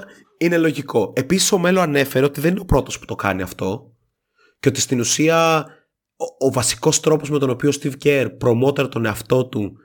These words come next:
σαν, ε, ε, προπονητή ήτανε <laughs> μέσα από το E S P N στις μεταδόσεις πριν γίνει προπονητής των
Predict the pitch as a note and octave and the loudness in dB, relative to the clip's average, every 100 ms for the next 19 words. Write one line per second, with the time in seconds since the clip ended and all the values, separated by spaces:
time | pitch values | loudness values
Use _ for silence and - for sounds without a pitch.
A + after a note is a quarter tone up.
0 | _ _ _ - - A#2+ A#2 A#2 A2 A2 | _ _ _ -2 2 2 2 2 4 4
1 | G#2+ G#2 G2+ F#2+ _ _ _ _ - G#2+ | 4 2 0 -6 _ _ _ _ -2 0
2 | G2+ G2 A#2 A2+ G2 - A#2+ E3+ - _ | 0 0 0 0 0 0 2 0 -6 _
3 | _ _ _ - C#3 E3 D#3+ E3 D#3+ C#3 | _ _ _ -2 0 2 2 4 4 2
4 | C#3+ C#3 C#3 C#3+ D3 C#3+ C#3 - B2+ C3 | 2 0 0 0 2 2 2 2 2 2
5 | - C3 A#2 A2 B2 - A#2+ C3 B2 B2 | 0 2 2 2 0 0 -2 0 2 2
6 | B2+ - A2 - B2 | 0 -2 -4 -6 -4